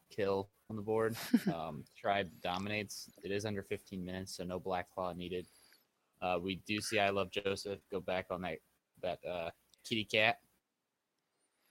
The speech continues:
Speaker 1: And what else? What else we got in?
Speaker 2: <sighs> The main issue is Slimy just is never gonna be able to compete if they have this much roster issues. I mean, Tinker, sure, he's probably decent, but not when you're playing at this level, and maybe not when you can't practice enough with the team. So,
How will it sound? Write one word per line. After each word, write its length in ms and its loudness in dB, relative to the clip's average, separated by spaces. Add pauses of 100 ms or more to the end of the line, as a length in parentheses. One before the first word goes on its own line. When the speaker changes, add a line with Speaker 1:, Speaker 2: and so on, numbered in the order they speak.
(140)
Speaker 1:
And 640 -2
what 120 2
else? 240 -2
What 80 4
else 160 -2
we 100 -2
got 160 0
in? 160 -12
Speaker 2:
<sighs> 80 -2 (460)
The 80 4
main 220 12
issue 360 12
is 100 12
Slimy 400 12
just 240 6
is 100 0
never 260 12
gonna 120 12
be 60 12
able 100 12
to 60 10
compete 500 10
if 80 6
they 120 12
have 200 12
this 200 8
much 220 8
roster 340 12
issues. 360 2
I 40 10
mean, 220 10 (460)
Tinker, 480 12
sure, 400 12
he's 180 8
probably 320 12
decent, 580 4
but 120 12
not 260 12
when 320 12
you're 140 12
playing 260 12
at 140 12
this 200 10
level, 640 12
and 220 10
maybe 240 12
not 240 12
when 160 8
you 80 4
can't 280 10
practice 480 12
enough 280 10
with 80 -16
the 80 0
team. 500 10
So, 420 12